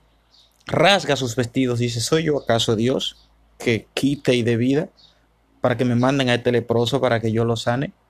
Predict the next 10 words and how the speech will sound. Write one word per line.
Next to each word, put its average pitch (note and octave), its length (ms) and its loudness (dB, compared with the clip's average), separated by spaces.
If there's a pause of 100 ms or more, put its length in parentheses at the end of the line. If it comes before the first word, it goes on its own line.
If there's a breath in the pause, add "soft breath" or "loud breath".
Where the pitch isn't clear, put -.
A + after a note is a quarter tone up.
(140)
Mira F3+ 240 2
cómo E3+ 240 0
busca F3 360 0
ocasión C3 760 0 (1160 soft breath)
para A#2 200 0
tentarme, A2+ 640 0
ocasión B2+ 560 0
para A#2 320 2
buscarme C3 640 0
pleitos". - 680 -4